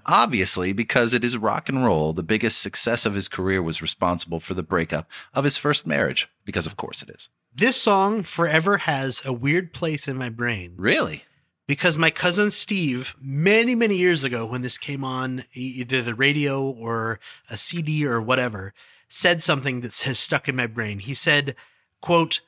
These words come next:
Speaker 2: "I'm sure Gene, Paul, and Ace love this song. It makes them all tons of money without doing any work and gives them two and a half minutes in the middle of a concert for a cocaine break."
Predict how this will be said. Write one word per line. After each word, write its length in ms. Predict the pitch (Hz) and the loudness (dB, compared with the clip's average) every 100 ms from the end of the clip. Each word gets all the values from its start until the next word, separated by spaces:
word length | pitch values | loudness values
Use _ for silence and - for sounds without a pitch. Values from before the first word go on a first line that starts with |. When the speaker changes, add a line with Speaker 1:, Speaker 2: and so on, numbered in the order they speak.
| _ _ _ | _ _ _
Speaker 2:
"I'm 160 | 131 139 | 0 2
sure 280 | - 220 202 | 2 2 2
Gene, 420 | 127 170 196 214 | 0 0 2 0
Paul, 300 | - 180 170 | 2 4 4
and 100 | 143 | 2
Ace 340 | 139 139 - | 2 0 0
love 260 | 131 143 127 | 2 2 4
this 160 | 127 - | -2 0
song. 420 | - 82 90 95 _ - - _ | -4 -6 -12 -20 _ -20 -20 _
It 140 | 131 | -6
makes 280 | 139 170 - | 2 2 2
them 140 | 180 156 | 0 2
all 140 | 143 | -2
tons 360 | - - 190 196 | -4 -4 -4 -2
of 40 | |
money 320 | 185 135 120 | 0 0 0
without 300 | 120 127 135 | -2 -4 -2
doing 240 | 139 139 127 | -2 -2 0
any 120 | 170 | 0
work 320 | 139 110 104 - - - | 2 -2 -6 -16 -20 -8
and 180 | 127 123 | -4 0
gives 200 | 165 151 | 0 2
them 140 | 131 | 0
two 220 | - 190 | 0 2
and 80 | 214 | 4
a 60 | 214 | 4
half 240 | 208 - | 4 2
minutes 360 | 170 139 135 139 | 2 2 0 -2
in 80 | |
the 60 | 123 | 0
middle 220 | 131 151 | 0 0
of 80 | 170 | -2
a 40 | |
concert 520 | 160 143 127 127 123 - - _ | 2 2 2 2 -2 -2 -20 _
for 220 | - 131 | 0 0
a 60 | |
cocaine 540 | - 147 - 139 113 98 | 0 -2 0 0 0 -4
break." 340 | 82 80 - | -8 -12 -16